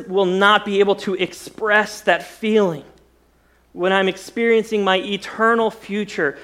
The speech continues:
that God is holding for me. This solid land experience is gonna pale in comparison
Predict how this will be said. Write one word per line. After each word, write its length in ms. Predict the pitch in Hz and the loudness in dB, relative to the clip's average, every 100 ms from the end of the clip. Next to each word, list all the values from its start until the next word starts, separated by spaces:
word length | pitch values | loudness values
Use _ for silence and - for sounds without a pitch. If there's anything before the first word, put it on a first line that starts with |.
| - | -6
that 200 | 175 170 | -4 -2
God 260 | 208 190 196 | -2 -2 -2
is 120 | 170 | -4
holding 840 | - - 220 214 208 180 170 156 - _ _ | -8 2 4 4 2 -2 -4 -6 -12 _ _
for 200 | - 160 | -8 -6
me. 380 | 160 165 127 - _ _ _ _ _ _ _ _ _ _ _ _ - | -4 -4 -6 -10 _ _ _ _ _ _ _ _ _ _ _ _ -8
This 180 | 165 - - | -8 -10 -18
solid 560 | - - 180 208 202 | -4 4 6 6 4
land 580 | 170 170 175 190 196 185 | 0 -6 2 4 4 2
experience 800 | 180 175 - - 220 214 190 175 | -2 -8 -10 -6 0 0 0 -4
is 100 | 180 | -2
gonna 160 | 180 175 | -2 -2
pale 580 | - - 208 220 220 | -6 -4 2 4 4
in 140 | 196 185 | 2 -4
comparison 760 | 185 165 - 180 175 165 156 | -6 -10 -4 -2 -2 -4 -10